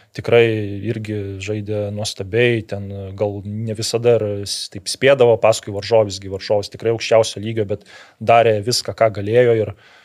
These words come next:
sakyčiau, tas pirmas lietuvių kėlinys ir Modesto Vorobjovo buvo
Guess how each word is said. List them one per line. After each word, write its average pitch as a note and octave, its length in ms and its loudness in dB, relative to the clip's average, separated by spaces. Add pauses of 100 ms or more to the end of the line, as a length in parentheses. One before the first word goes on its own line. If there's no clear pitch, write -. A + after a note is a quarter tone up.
(160)
sakyčiau, G#2 460 -8
tas - 220 -8
pirmas A2+ 380 -6
lietuvių G#2+ 440 -10
kėlinys G2+ 540 -8
ir G#2+ 120 -8 (120)
Modesto G2 460 -6
Vorobjovo G2+ 540 -2
buvo G2 400 -12